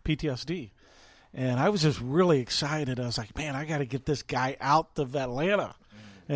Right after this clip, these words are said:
Speaker 1: And, uh, you know, he's all, he's what this organization is about. So I, that night I sent him a message on LinkedIn and, and to introduce myself, and, and he sent me a message right back and said, "I've been to the last seven summits."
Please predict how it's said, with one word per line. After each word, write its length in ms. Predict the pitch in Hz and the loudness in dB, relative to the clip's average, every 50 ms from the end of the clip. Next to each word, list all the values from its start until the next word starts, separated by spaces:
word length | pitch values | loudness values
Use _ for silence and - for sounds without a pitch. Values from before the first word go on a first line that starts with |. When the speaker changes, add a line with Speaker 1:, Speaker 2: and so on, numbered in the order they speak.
| 139 135 | 4 4
Speaker 1:
And, 80 | 131 | 4
uh, 40 | 135 | 4
you 500 | 135 131 131 135 131 135 143 139 143 143 | 2 2 2 2 2 2 2 4 4 4
know, 100 | 139 135 | 2 2
he's 320 | 127 107 165 175 185 156 | 0 -2 -4 -4 -4 -4
all, 360 | 165 139 - - 170 175 185 165 | -6 -8 -8 -6 -6 -6 -6 -6
he's 260 | 143 202 196 - - | -6 -6 -6 -2 -2
what 160 | 165 147 - | -2 -2 0
this 300 | 180 180 - - - - _ _ - - - 170 | -2 -4 -4 -6 -10 -14 _ _ -20 -14 -8 -8
organization 560 | 165 156 151 143 120 135 139 131 - 151 143 | -6 -6 -6 -8 -8 -6 -8 -8 -6 -6 -4
is 100 | 123 110 | -4 -4
about. 440 | 110 104 120 127 131 120 113 - - - - - - - - _ | -4 -2 0 2 2 2 0 0 -4 -14 -20 -20 -20 -20 -20 _
So 140 | - - 151 | 2 4 6
I, 300 | 139 135 117 - - 87 | 6 6 4 2 -2 0
that 220 | 156 139 143 143 135 | 4 4 4 6 6
night 220 | 139 143 151 139 | 6 6 6 6
I 100 | 123 117 | 6 4
sent 300 | 113 - - - 156 135 | 2 0 0 2 4 4
him 100 | 131 117 | 4 4
a 60 | 123 | 2
message 480 | 110 127 127 120 - 135 120 101 98 - - | 2 2 2 2 0 -2 -2 -4 -6 -8 -4
on 240 | - 131 123 120 117 | -2 0 0 2 2
LinkedIn 320 | 131 147 139 - 135 120 120 | 2 0 0 0 0 0 0
and, 240 | 113 110 107 127 - | 0 -2 -4 -6 -8
and 160 | 131 120 - | -8 -8 -8
to 180 | - 143 131 127 - | -8 -10 -10 -8 -6
introduce 440 | 156 143 139 131 120 123 123 - | -2 2 2 2 4 2 2 0
myself, 560 | - 131 123 131 - - 131 123 127 131 - - | 0 -2 -4 -4 -4 -4 -4 -2 -4 -4 -6 -6
and, 200 | 135 120 113 - - - - - - - - _ | -8 -8 -10 -14 -18 -20 -20 -20 -20 -20 -14 _
and 260 | - 135 127 131 123 | -4 -2 0 0 0
he 280 | 131 120 123 151 160 135 | 0 0 0 0 0 0
sent 260 | - - 165 165 175 | 2 2 4 4 4
me 80 | 170 143 | 4 6
a 60 | 135 | 6
message 320 | 139 143 127 - 135 107 | 6 6 4 2 0 -2
right 200 | 110 131 135 127 | 0 0 0 2
back 300 | - 135 135 135 127 - | 2 0 0 0 -2 -4
and 220 | 143 131 117 117 - | -6 -6 -6 -4 -2
said, 260 | - 135 120 117 - - - - - - _ | -2 0 -2 -2 -4 -10 -16 -20 -20 -16 _
"I've 160 | - 131 123 | -4 -2 2
been 140 | 117 143 135 | 4 4 6
to 60 | 127 | 6
the 100 | 117 120 | 4 4
last 280 | 117 120 120 123 - - | 4 2 2 0 0 0
seven 220 | 143 123 110 117 | 0 0 0 -2
summits." 500 | 104 - 139 135 127 104 - - - - | -2 -2 0 0 -2 -2 -6 -8 -12 -14